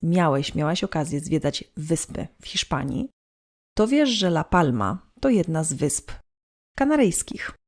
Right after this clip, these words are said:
Natomiast jeśli zwiedzałeś, zwiedzałaś wyspy Baleary, to wiesz, że Palma to stolica Majorki, czyli Palma de Mallorca to po prostu stolica wyspy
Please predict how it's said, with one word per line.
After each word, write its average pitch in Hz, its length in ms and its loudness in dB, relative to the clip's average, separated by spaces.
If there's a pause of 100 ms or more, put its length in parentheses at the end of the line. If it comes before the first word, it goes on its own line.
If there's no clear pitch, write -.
(340)
Natomiast 160 440 -2
jeśli 160 320 -2
zwiedzałeś, 151 680 0
zwiedzałaś 147 760 -2
wyspy - 460 -2 (160)
Baleary, 160 680 0 (880)
to 156 360 2 (420)
wiesz, 165 280 4
że 143 240 0
Palma 185 540 2 (760)
to 294 80 6
stolica 156 560 0
Majorki, 135 520 -2
czyli - 280 -4
Palma 165 360 4
de 175 100 2
Mallorca 214 640 0 (100)
to 294 100 -2
po 170 120 -2
prostu 139 500 -4 (260)
stolica 151 640 -2 (760)
wyspy 165 560 0